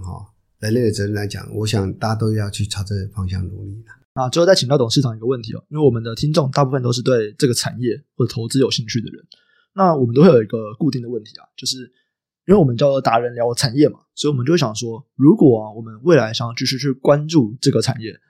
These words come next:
Speaker 2: 那看是要讲鞋业啊，或者是运动鞋，甚至跟niche到足球鞋都可以。如果我们要去关注这个产业，那有没有什么重要的指标是我们可以来关注的？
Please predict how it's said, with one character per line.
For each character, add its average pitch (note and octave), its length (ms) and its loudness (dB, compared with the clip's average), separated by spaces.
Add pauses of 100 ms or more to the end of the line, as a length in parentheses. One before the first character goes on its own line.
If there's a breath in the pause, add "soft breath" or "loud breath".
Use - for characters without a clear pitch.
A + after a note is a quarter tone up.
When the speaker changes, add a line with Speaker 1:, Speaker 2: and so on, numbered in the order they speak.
(120)
Speaker 2:
那 A#2 100 -8
看 A#2 240 -4
是 G#2+ 100 -4
要 A#2+ 140 0
讲 G#2 260 -8
鞋 - 280 0
业 C#3+ 180 6
啊， A2+ 160 2
或 A#2 80 0
者 A2 60 -4
是 A2+ 100 -4
运 A#2+ 160 -2
动 A2+ 220 -4
鞋， - 240 -2
甚 A2+ 160 -10
至 A2 180 -8
跟 A2+ 140 -6
niche A#2+ 320 -8
到 A2+ 120 -4
足 A2 140 -6
球 - 160 -8
鞋 - 140 -8
都 A2 120 -14
可 - 180 -18
以。 - 40 -20 (400)
如 D#3 140 -2
果 G3 80 4
我 - 20 -2
们 B2+ 80 -4
要 B2 80 -10
去 B2+ 120 -8
关 D3 260 0
注 D3 160 -2
这 B2 80 -4
个 A#2+ 100 0
产 - 220 -8
业， A2+ 100 -10 (480)
那 C#3+ 140 0
有 B2 120 0
没 A#2+ 100 -4
有 D3 100 4
什 B2 100 -2
么 G#2+ 160 -8
重 C#3 220 2
要 C#3 120 0
的 G#2 100 -4
指 - 300 -4
标 A2 240 -6
是 C3 200 0
我 G#2+ 80 -2
们 G#2 160 -8
可 A#2 100 -2
以 A2+ 60 -2
来 G#2 160 -6
关 G#2 240 -8
注 A#2 140 -8
的？ - 120 -18